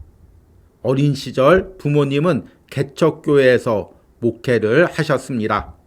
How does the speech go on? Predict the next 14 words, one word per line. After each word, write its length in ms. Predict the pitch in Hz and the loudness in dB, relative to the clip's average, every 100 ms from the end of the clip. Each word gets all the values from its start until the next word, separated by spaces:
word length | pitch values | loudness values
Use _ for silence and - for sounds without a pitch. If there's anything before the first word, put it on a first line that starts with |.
| _ _ _ _ | _ _ _ _
작은 460 | - 151 156 190 127 | -4 0 4 2 2
상가를 840 | - 196 190 165 135 135 185 - - | -6 -4 0 2 4 4 2 -2 -4
교회로 640 | 131 127 120 127 160 - | 0 2 2 4 2 0
임대하고 880 | 131 131 127 123 113 104 131 175 180 - _ _ _ | -6 -6 0 2 2 0 0 -2 -4 -16 _ _ _
교회 440 | - 143 156 147 | -2 4 6 4
뒤편을 720 | - 131 - 127 131 170 202 - | 0 -8 -4 -2 0 0 -2 -4
나무 440 | 110 120 139 135 117 | -4 -2 -2 -2 -2
벽으로 440 | 117 113 123 117 | -2 0 0 0
막아 520 | 101 104 139 101 - _ _ - | 0 0 0 0 -4 _ _ -8
그곳에서 880 | - 151 160 147 131 123 139 180 - | -4 2 2 2 0 2 2 2 -2
온 240 | 123 131 123 | -4 -4 -4
가족이 500 | - 113 117 120 139 | -6 -4 -4 -4 -6
함께 680 | - 151 147 - 135 165 160 | -6 -6 -4 0 2 2 -4
생활했습니다. 920 | - 175 160 135 - 120 110 104 92 | -10 -2 2 2 0 -4 -4 -4 -6